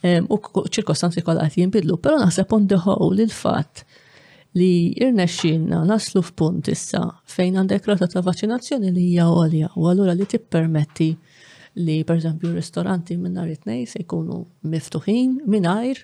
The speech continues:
il, il-two meter social distancing. Alright, bil-premessa li kull min ikun ġo l-erja tar-ristorant ikun vaċinat. Imma compared ma' ħafna pajjiżi oħra dan huwa lussu.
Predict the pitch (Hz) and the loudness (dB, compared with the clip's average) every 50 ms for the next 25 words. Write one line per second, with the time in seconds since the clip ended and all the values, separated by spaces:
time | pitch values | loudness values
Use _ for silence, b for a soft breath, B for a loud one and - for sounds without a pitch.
0 | _ _ _ 190 185 180 180 175 180 175 170 - - 220 196 180 180 190 180 - | _ _ _ -10 -8 -8 -8 -8 -8 -8 -8 -4 -2 -2 0 0 -2 -4 -4 -6
1 | 196 185 - 180 175 165 - - 160 180 - 196 - - - 220 - - - - | -6 -6 -4 -6 -6 -6 -6 -6 -6 -4 -6 -6 -6 -6 -8 -8 -8 -8 -10 -12
2 | 196 - - - - - - - - - 190 170 - - - 143 175 214 - - | -12 -16 -16 -18 -18 -18 -20 -10 -4 -4 -4 -4 -4 -6 -4 -2 -2 -2 -4 -2
3 | - 247 233 208 - - 196 185 175 165 170 165 - 156 156 160 147 156 - _ | -4 -4 -4 -2 -2 0 0 2 2 2 0 0 -2 -4 -4 -2 -4 -8 -10 _
4 | - - - 208 175 156 180 95 107 151 175 170 - 233 - - - - - 170 | -16 -6 -2 -2 -2 -2 -4 -6 -4 -4 -4 -2 -4 -4 -4 -6 -6 -6 -6 -4
5 | 170 160 - - 175 - 170 170 165 - 170 170 - - - - - - B B | -4 -2 -2 -4 -4 -2 -4 -4 -2 -2 -4 -2 -2 -2 -4 -4 -6 -10 B B
6 | B B B B B B B - 202 208 190 - - _ _ _ _ - 247 226 | B B B B B B B 2 2 2 2 0 -4 _ _ _ _ -4 -4 -2
7 | 214 - 156 156 160 156 156 170 170 170 - 214 - - 226 208 165 156 160 - | 0 0 0 0 0 0 2 0 0 0 -2 -8 -4 -2 -2 -2 -2 -4 -2 -2
8 | 208 - 147 147 165 165 185 185 175 156 160 165 170 185 190 196 196 170 - - | 0 0 0 0 0 -2 -2 -2 -4 -6 -4 -4 -2 -2 0 -2 -2 -4 -6 -10
9 | - - | -14 -16